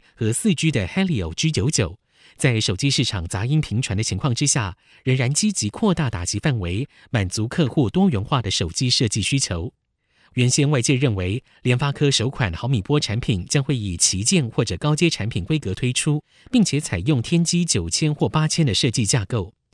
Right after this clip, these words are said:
但是最后联发科还是选择安全牌，以六奈米制程成熟架构作为打进毫米波市场的第一棒。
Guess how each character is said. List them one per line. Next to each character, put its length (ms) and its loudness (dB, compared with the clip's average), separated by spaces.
但 120 2
是 120 0
最 180 0
后 200 -2
联 140 -2
发 140 0
科 260 2
还 140 -4
是 100 0
选 200 -2
择 160 -4
安 180 0
全 180 -2
牌， 340 -4
以 200 2
六 220 4
奈 120 4
米 140 0
制 160 2
程 240 -2
成 160 0
熟 160 -2
架 160 0
构 300 0
作 160 2
为 100 0
打 200 -2
进 180 0
毫 140 -4
米 140 2
波 180 0
市 160 2
场 200 -6
的 80 -10
第 180 -2
一 40 -2
棒。 240 0